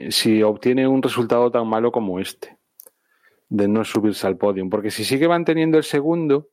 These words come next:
o sea, si, si siguen haciendo primero, segundo, primero, segundo, pues, eh, hombre, la, la ventaja va creciendo para Verstappen, pero, pero digamos que aún se queda como medio a tiro de piedra.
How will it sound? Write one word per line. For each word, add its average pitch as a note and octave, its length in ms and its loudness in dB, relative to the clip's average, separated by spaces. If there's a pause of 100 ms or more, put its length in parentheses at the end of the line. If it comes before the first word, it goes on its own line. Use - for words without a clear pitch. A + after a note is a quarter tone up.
(140)
o - 40 -14
sea, - 120 -6
si, A#2 240 2
si A2+ 140 -6
siguen C#3 320 0
haciendo D3+ 360 2
primero, C#3+ 300 2
segundo, C#3 380 2
primero, B2 320 0
segundo, C#3+ 500 0 (1700)
pues, G#2+ 380 0
eh, A2 300 2
hombre, A#2 280 2
la, G#2 180 2
la A2+ 100 0
ventaja A2 420 -2
va B2+ 140 0
creciendo G#2 720 -4 (200)
para F#2+ 560 0
Verstappen, F#2+ 680 -2
pero, F#2+ 560 2 (180)
pero A2 200 2
digamos C3 340 2
que C#3+ 140 0
aún D3 480 2
se - 180 -2
queda C#3+ 280 2
como B2 220 -2
medio A2+ 200 4
a G2+ 40 -2
tiro A2 220 2
de G2+ 100 2
piedra. F2 480 -2